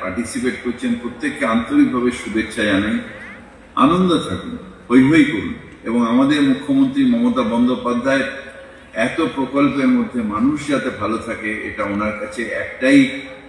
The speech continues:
মমতা ব্যানার্জি চান, সেটা হচ্ছে মানুষ,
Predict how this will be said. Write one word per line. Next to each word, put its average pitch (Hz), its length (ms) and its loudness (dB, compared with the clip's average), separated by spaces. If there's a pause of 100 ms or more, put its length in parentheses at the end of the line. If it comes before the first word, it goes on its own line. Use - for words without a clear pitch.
(1080)
মমতা 254 300 4
ব্যানার্জি 254 320 2 (100)
চান, 269 240 2
সেটা 233 260 -4
হচ্ছে 123 200 -4
মানুষ, 113 360 2